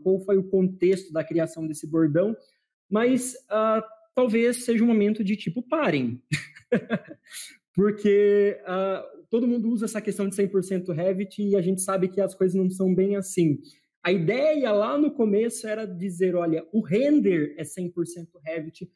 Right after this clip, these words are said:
não é um projeto, né, ah, que tudo é nativo ali do Revit." Então,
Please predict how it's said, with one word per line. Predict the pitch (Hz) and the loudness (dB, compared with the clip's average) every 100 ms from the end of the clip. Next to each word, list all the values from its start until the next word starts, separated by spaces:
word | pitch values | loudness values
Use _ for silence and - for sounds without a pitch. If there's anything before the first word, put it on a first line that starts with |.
| _ _ | _ _
não | 170 175 | 0 2
é | |
um | 196 214 | 2 2
projeto, | - 220 220 156 170 196 202 - 156 | 0 2 2 2 0 0 -2 -2 -4
né, | 151 156 190 185 _ _ | -2 0 -2 -6 _ _
ah, | 160 160 | -4 -4
que | 160 165 - | -4 -6 0
tudo | 214 202 | 2 4
é | 196 | 2
nativo | 170 - 196 180 | 0 -2 0 2
ali | 165 170 | 2 2
do | 170 | 0
Revit." | 139 165 190 147 - 156 | 0 0 0 -2 -6 -8
Então, | 151 226 247 | -2 0 0